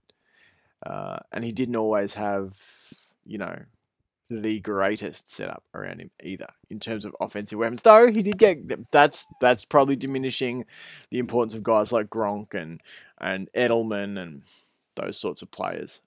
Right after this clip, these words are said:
throughout time. But, and, and he certainly was loaded with weapons in Tampa Bay. And that, that above all, what a shrewd move by Brady as he enters the twilight of his career to move to a place that was loaded,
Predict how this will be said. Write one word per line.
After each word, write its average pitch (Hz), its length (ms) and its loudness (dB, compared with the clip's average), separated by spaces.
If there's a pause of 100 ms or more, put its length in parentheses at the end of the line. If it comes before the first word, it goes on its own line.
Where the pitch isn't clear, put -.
(140)
throughout 80 360 -6
time. - 420 -14
But, 107 220 4 (800)
and, 101 220 0
and 104 140 -6
he 95 80 -12
certainly 95 500 2
was 101 160 -10
loaded 98 440 -2
with 87 180 -12
weapons 85 320 -10
in 95 100 -10
Tampa 98 260 -6
Bay. 95 280 -2
And 101 180 -10
that, 160 300 10 (360)
that 143 320 8
above 131 340 8
all, 127 340 6 (160)
what - 160 4
a 139 60 6
shrewd 131 560 2
move 117 460 0 (220)
by 113 160 6
Brady 107 560 0 (240)
as 127 400 6 (520)
he 135 300 -8
enters 143 520 4
the 113 100 -8
twilight 110 500 4
of 98 60 -4
his 101 140 -6
career 95 380 -4 (100)
to 123 120 -2
move 120 480 0
to 127 140 2
a 107 60 2
place 101 380 2
that - 140 -2
was 113 140 -6
loaded, 101 720 -4